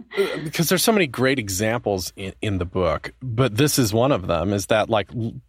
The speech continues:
you know, let's say you're asked some question about, I mean, let's frame it. Let's say you're being interviewed and the interviewer says,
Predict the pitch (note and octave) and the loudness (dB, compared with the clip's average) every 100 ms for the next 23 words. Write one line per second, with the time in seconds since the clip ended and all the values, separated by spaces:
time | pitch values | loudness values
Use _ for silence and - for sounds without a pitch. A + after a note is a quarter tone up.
0 | C#3 C3+ G#2+ A2 A2+ - A2+ A2 A2 G#2+ | -2 0 2 0 2 2 2 2 2 0
1 | G#2 - - A2+ G2+ A2+ G#2 - G2+ F#2 | -2 -2 0 0 0 0 0 -2 0 0
2 | F2+ F2+ E2 D#3 E3+ G3+ - F3 C#3 E2 | 2 2 2 2 2 0 0 0 0 -2
3 | - A#2+ B2 C3+ A2+ G#2+ A2 A2+ A#2+ A#2 | 0 -2 2 0 0 0 2 2 2 0
4 | A2 G2 F#2 F2+ E2+ A#2+ G#2+ F#2 G#2+ G#2 | 0 0 0 0 0 0 0 0 -2 -2
5 | F#2+ F#2 E2+ F2+ - F2+ F2 F#2+ - | 0 0 0 -2 0 0 0 -2 -6